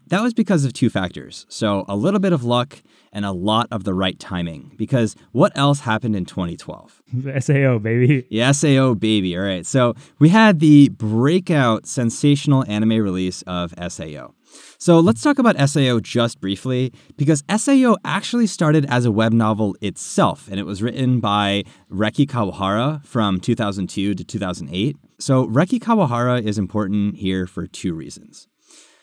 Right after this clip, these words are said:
Speaker 1: First of all, he showed the industry and he showed web novelists that they could circumvent commercial publishing and they could make their original works famous through things like novel contests.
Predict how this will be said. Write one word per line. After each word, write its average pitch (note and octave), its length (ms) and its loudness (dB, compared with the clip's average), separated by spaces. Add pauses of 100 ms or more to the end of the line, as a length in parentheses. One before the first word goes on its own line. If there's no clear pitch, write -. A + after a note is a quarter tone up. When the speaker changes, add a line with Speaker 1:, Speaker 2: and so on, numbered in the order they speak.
(100)
Speaker 1:
First A#3+ 300 2
of G3 120 2
all, A2+ 340 2 (720)
he C4+ 280 6
showed E3+ 680 4 (160)
the A#2+ 480 0
industry D3 640 4
and G#2 140 -2
he A#2+ 120 0
showed B2 520 0
web G#2+ 220 -4
novelists A#2+ 720 -4 (260)
that B2 260 -2
they D#3 220 2
could C4 220 0
circumvent A#2 800 2
commercial G#2 400 -2
publishing F#2+ 680 -6 (240)
and A2+ 140 2
they D#3+ 140 2
could F#3+ 180 2
make C3 240 2
their C3 160 2
original G#2+ 480 0
works F#2+ 300 -4
famous B2+ 560 -2 (260)
through F3 240 6
things C3+ 340 2
like G2+ 160 -2
novel G2+ 360 0
contests. A#2 720 -6